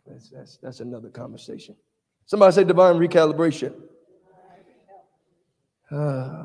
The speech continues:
Jesus. Number one, when you come into the intimacy, me-, intimate measure of pleasure, number one,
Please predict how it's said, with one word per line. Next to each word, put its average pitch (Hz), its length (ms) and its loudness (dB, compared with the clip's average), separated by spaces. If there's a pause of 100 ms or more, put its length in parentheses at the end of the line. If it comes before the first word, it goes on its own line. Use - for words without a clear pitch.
Jesus. - 600 -18 (520)
Number 208 200 4
one, 220 340 6 (1300)
when 262 640 0 (500)
you 175 220 -8
come 226 360 -4
into 185 640 -10
the 147 180 -10 (140)
intimacy, 208 600 -8 (120)
me-, 170 220 -4 (260)
intimate 156 540 -4
measure 202 600 -6 (800)
of 147 180 -6
pleasure, - 580 -6 (1400)
number 160 220 0
one, 190 380 -2